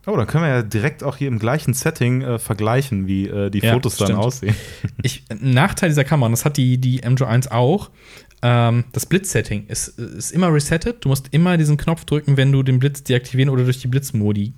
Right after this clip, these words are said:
Speaker 2: klicken willst. Es sei denn, ich hab was übersehen, dass man das irgendwie speichern könnte. Aber
Speaker 1: Hm.
Speaker 2: du musst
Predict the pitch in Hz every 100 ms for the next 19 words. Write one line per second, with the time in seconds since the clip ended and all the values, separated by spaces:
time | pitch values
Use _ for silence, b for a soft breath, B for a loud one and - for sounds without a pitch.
0 | - - 117 123 139 - 110 123 139 143
1 | 135 135 - 127 - 123 113 131 123 -
2 | 117 117 127 127 - 113 113 107 - 101
3 | 113 - B B - 127 135 139 143